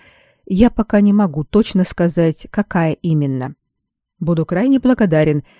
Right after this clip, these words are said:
если вы сочтёте возможным извещать меня о любых странностях. "Разумеется",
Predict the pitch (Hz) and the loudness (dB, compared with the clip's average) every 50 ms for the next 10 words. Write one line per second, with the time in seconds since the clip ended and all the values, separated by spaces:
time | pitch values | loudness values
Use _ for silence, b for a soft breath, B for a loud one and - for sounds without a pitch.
0 | b b b b b 277 269 - 240 214 214 - - 180 - - - 190 175 - | b b b b b -6 -2 0 0 0 0 0 -2 -4 -4 -4 -4 -4 -2 -2
1 | - 175 - - 165 160 165 151 - 165 165 165 160 151 165 156 - - - 175 | -2 -4 -4 -4 -4 -4 -4 -2 -2 -2 -2 -2 -2 -2 -4 -6 -4 -4 -6 -6
2 | 160 156 160 151 - - 165 151 - - 151 151 165 220 254 - - - 165 147 | -4 -4 -4 -4 -4 -6 -6 -6 -4 -4 -2 0 0 0 0 -2 -4 -6 -6 -6
3 | 143 135 185 247 - - - - 147 131 131 135 127 131 - - - 143 - - | -2 -2 -2 -2 -2 -4 -4 -4 -4 -2 -4 -6 -8 -10 -12 -12 -12 -12 -14 -14
4 | - - - - _ _ _ _ _ _ _ _ _ _ _ _ _ _ _ _ | -18 -20 -20 -20 _ _ _ _ _ _ _ _ _ _ _ _ _ _ _ _
5 | _ _ _ - 170 185 180 156 170 160 156 165 180 175 165 160 - - 165 147 | _ _ _ -2 0 0 2 2 0 0 2 2 2 2 0 -2 -2 -4 -6 -6
6 | 131 | -6